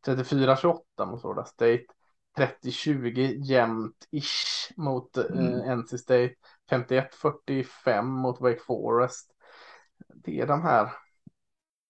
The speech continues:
Speaker 1: ja, någon gång kommer du hamna på fel sida av de här marginalerna,
Speaker 2: Mm.
Speaker 1: tänker jag.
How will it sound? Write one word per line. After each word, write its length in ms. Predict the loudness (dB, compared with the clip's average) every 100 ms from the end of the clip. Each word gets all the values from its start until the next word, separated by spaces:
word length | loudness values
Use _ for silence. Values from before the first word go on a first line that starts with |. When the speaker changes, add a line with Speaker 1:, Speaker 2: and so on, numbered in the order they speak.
| _
Speaker 1:
ja, 300 | -2 -2 -2 -8 -8
någon 480 | -2 2 2 0
gång 180 | 0 0
kommer 260 | 0 0 0
du 300 | 2 2 2
hamna 240 | 0 0
på 120 | -2
fel 360 | -6 -8 -2 -2
sida 220 | 0 0
av 60 | 2
de 40 |
här 80 | 2
marginalerna, 560 | 2 6 8 10 8 4
Speaker 2:
Mm. 140 | 0
Speaker 1:
tänker 240 | -2 -2
jag. 80 | -6